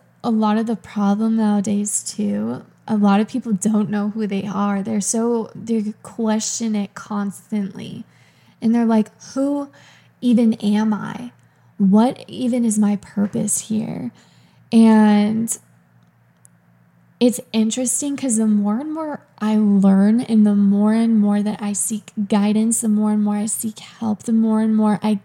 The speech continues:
gain a relationship with God, He is revealing all these things, how it's just like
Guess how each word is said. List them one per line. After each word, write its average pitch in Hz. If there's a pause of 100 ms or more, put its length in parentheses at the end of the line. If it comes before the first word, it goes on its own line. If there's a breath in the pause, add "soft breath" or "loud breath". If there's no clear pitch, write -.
gain 220
a 208
relationship 202
with 214
God, 208 (460 loud breath)
He 247
is 233
revealing 226
all 220
these 240
things, 208
how 220
it's 226
just -
like 175